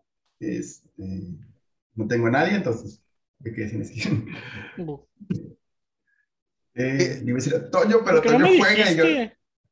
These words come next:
Speaker 1: porque todavía está. ¿Quieres jugar?
Speaker 2: Bueno, hoy no puedo jugar.
Speaker 1: <laughs>
Speaker 2: Tal vez mañana.
Speaker 1: Muy bien.
Speaker 3: Solo
Speaker 2: Todo
Speaker 3: necesitas
Speaker 2: sale
Speaker 3: una
Speaker 2: bien.
Speaker 3: partida, ¿no?
Speaker 1: No me acuerdo, no he visto. Como no tenía nadie, entonces fue de que, bueno.
Speaker 3: Es la de <laughs> recomendar a un amigo.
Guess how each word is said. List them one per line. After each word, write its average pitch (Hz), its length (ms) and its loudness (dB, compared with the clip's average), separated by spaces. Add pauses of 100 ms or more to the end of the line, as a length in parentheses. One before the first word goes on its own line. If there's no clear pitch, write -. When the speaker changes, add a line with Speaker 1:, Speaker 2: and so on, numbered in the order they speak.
(300)
Speaker 1:
porque 139 240 -8
todavía 143 240 -2
está. 160 460 -8 (160)
¿Quieres 147 160 0
jugar? 247 340 -4 (960)
Speaker 2:
Bueno, 180 220 2
hoy 170 100 2
no 196 120 -2
puedo 180 140 6
jugar. 160 280 -2
Speaker 1:
<laughs> 160 220 -2 (640)
Speaker 2:
Tal 175 120 0
vez 180 120 2
mañana. 170 240 -4 (1300)
Speaker 1:
Muy 117 140 -8
bien. 117 100 -4
Speaker 3:
Solo 165 80 2
Speaker 2:
Todo 196 60 0
Speaker 3:
necesitas 185 160 4 (100)
Speaker 2:
sale 175 60 4
Speaker 3:
una 202 80 2
Speaker 2:
bien. 240 100 0
Speaker 3:
partida, 202 280 2
¿no? 185 300 -6 (880)
Speaker 1:
No 113 220 -6
me 117 120 -4 (100)
acuerdo, 117 380 -4
no 127 200 -4
he - 20 -8
visto. 127 400 -10 (140)
Como 107 180 0
no 110 140 2
tenía 139 260 2
nadie, 135 260 2
entonces 117 360 -8
fue 110 140 -2
de 101 100 -6
que, - 220 -20
bueno. 117 220 -12 (200)
Speaker 3:
Es 170 180 -4
la 202 160 4
de 175 720 0
<laughs> - 20 -8
recomendar 143 440 -4
a - 20 -6
un 180 60 -8
amigo. 180 340 -10